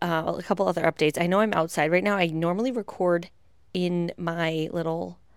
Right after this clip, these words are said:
home office slash gym, my little workout area. And I actually just redid the wall. It, like, I've had four plain walls with, like, my one little shelf hanging on it since we moved in. And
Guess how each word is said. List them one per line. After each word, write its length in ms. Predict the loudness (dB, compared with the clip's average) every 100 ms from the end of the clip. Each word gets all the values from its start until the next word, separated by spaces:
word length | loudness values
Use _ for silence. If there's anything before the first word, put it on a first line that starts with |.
| -20 -20
home 260 | -2 4 4
office 520 | 6 4 4 2 -2
slash 480 | -8 0 0 0 -4 -10
gym, 300 | -4 -4 -2
my 80 | 0
little 240 | 2 2
workout 440 | 2 2 2 2 2
area. 540 | 0 0 2 0 -2 -10 -20 -20 -20 -20 -20 -20 -20 -2
And 160 | 0 2
I 260 | 2 2 2
actually 420 | 0 0 0 0
just 520 | 2 2 2 -4 -14 -16 -14
redid 840 | -6 -4 -2 2 4 4 4 -2 -12 -20 _ -20 -20 -14
the 160 | -2 -2
wall. 560 | 0 2 4 6 6
It, 180 | 6 6
like, 200 | 4 2
I've 160 | 2 2
had 160 | 0
four 280 | 0 2 2
plain 300 | 2 0 0
walls 440 | 0 0 -2 -4 -12 -4
with, 260 | -4 -4
like, 200 | -6 -6
my 120 | -4 -2
one 220 | 0 0
little 200 | 2 0
shelf 340 | -2 -4 -4
hanging 280 | -6 -6 -4
on 180 | -4 -4
it 160 | -6 -8 -20 -20 -20 -20
since 380 | -10 0 2 2
we 120 | 0
moved 220 | 2 0 -2
in. 260 | -2 -6 -12 -20 -20 -20 -20 -20 -20 -20 -6
And 640 | 0 2 2 0 0 -2